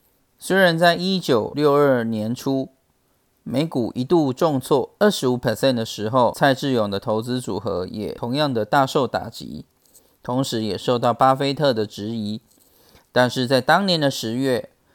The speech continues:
蔡志勇冷静地额外投入了两千八百万美金的金额。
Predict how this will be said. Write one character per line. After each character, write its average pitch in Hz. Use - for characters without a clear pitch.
蔡 139
志 127
勇 104
冷 110
静 175
地 110
额 113
外 131
投 110
入 123
了 95
两 117
千 156
八 147
百 117
万 123
美 104
金 113
的 107
金 113
额。 82